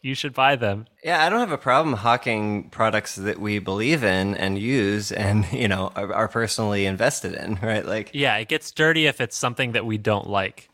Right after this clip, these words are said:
Speaker 1: In this case, we love it, and if you can save money loving it too, then great.
Speaker 2: I think I bought my first Ugmonk product in twenty eleven or twenty ten, like, uh, early. I think I was season two.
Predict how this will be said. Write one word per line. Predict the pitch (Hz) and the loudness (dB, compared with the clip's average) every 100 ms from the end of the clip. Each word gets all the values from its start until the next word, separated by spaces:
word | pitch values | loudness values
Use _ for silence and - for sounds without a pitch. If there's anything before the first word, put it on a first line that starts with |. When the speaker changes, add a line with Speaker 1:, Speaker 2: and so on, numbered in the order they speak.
| - | -4
Speaker 1:
In | 131 | 0
this | 165 - | 0 0
case, | 143 131 - - | 0 0 -4 -2
we | 131 | 0
love | 131 143 131 | 4 4 4
it, | 110 113 | 0 -2
and | 117 | -4
if | 110 | -4
you | 117 | -2
can | 123 | -2
save | 113 123 110 | 0 0 2
money | 107 113 | 2 2
loving | 107 107 107 107 | 4 2 2 -2
it | 104 | -4
too, | - 135 104 | -4 -2 -2
then | 98 98 | -4 -4
great. | 117 117 - - | -2 -2 -4 -2
Speaker 2:
I | 120 | -2
think | - 156 170 | 0 -4 -2
I | 180 | -2
bought | 131 120 | 2 2
my | 110 110 | 2 -4
first | - 117 110 - - | -4 -4 -4 -4 0
Ugmonk | 107 95 104 101 98 - - | 0 0 -2 -2 -4 -10 -20
product | - 104 98 98 95 - - | -4 2 4 4 0 -4 -10
in | - 98 95 92 | -6 -4 -2 -4
twenty | - - 101 104 | -6 -2 2 2
eleven | 95 90 87 87 90 113 151 202 - 220 226 226 226 | 0 -4 -4 -4 -2 -2 -2 -2 -2 -4 -4 -4 -4
or | - 107 | -4 -4
twenty | - - - 135 143 107 | -6 -14 -8 -4 -4 -4
ten, | - - - | -8 -8 -2
like, | 113 104 | 0 0
uh, | 101 | -2
early. | 107 113 117 90 85 | 0 0 0 -2 -4
I | 104 | -4
think | 143 135 | 0 2
I | |
was | 123 101 | 2 0
season | - 117 101 92 | -2 -4 -4 -6
two. | - 92 - 95 | -6 -6 -6 -10